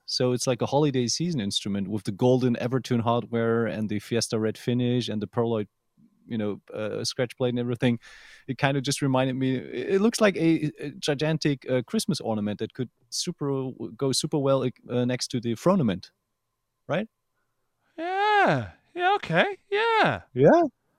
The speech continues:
Speaker 1: Imagine just like
Speaker 2: Yeah.
Speaker 1: a, a Christmas tree in the background. It's like, it's super Christmassy. So,
Speaker 2: If,
Speaker 1: um,
Speaker 2: if Santa played a guitar,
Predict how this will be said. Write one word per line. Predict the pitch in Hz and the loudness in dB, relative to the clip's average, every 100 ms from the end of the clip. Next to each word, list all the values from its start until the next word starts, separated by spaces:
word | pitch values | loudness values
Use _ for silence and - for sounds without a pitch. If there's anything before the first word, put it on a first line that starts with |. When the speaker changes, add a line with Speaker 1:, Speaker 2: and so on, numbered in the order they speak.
| _ _ - | _ _ 2
Speaker 1:
Imagine | 185 269 254 | 6 6 6
just | 175 330 415 | 4 4 6
like | 440 | 6
Speaker 2:
Yeah. | 381 247 | 6 4
Speaker 1:
a, | 214 | 2
a | |
Christmas | - 320 - 277 _ | 0 -2 -2 -6 _
tree | 285 | -2
in | 254 | 0
the | 247 | 0
background. | 311 311 170 117 107 | 0 0 0 0 -2
It's | 156 - | -4 -2
like, | 214 - _ _ - | -4 -6 _ _ -10
it's | 202 | -8
super | - - - - 294 - 175 | -6 -4 -4 0 -2 -2 -4
Christmassy. | 139 175 151 - - 87 - _ _ _ _ _ | -6 -6 -8 -8 -12 -14 -16 _ _ _ _ _
So, | - 180 127 127 | -4 2 4 2
Speaker 2:
If, | 127 | 2
Speaker 1:
um, | 120 120 120 | 0 0 0
Speaker 2:
if | 170 | -2
Santa | - 208 214 208 202 | -2 2 2 2 2
played | 202 180 | 4 4
a | 170 | 2
guitar, | 160 143 107 127 196 | 0 2 2 2 -2